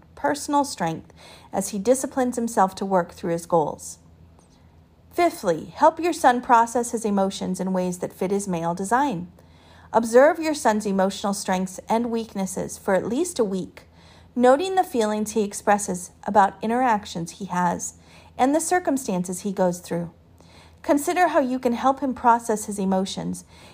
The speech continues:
in ways that can work best for males, such as releasing stress through physical movement like exercise,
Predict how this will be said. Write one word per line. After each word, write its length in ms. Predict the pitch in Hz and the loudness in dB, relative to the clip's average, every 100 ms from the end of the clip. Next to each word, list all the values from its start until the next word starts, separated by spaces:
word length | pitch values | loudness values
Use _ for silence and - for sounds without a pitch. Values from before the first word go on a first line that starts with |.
| - | -6
in 140 | 262 | 2
ways 260 | 269 285 285 | 4 4 2
that 140 | 294 285 | 0 0
can 220 | 294 254 | -2 4
work 240 | 254 262 | 4 2
best 460 | 208 214 185 - - | 2 4 4 0 -10
for 140 | - 185 | -4 -2
males, 560 | 175 160 117 - - - _ _ - _ | -2 -4 -8 -12 -16 -20 _ _ -20 _
such 380 | - 359 359 | 4 4 6
as 480 | 320 156 160 - - - _ _ - - - | 2 2 0 -8 -14 -18 _ _ -20 -20 -10
releasing 540 | 285 294 302 339 370 339 | -2 0 0 -2 -2 -6
stress 340 | - 311 302 | 2 2 2
through 160 | - 247 | -2 -4
physical 480 | - 262 311 302 269 | 0 0 0 0 2
movement 480 | 240 277 214 180 | 2 0 -2 -2
like 180 | 190 190 - | -2 -2 0
exercise, 840 | 254 - 247 - 165 - - - | 0 0 -6 -2 -2 -2 -12 -18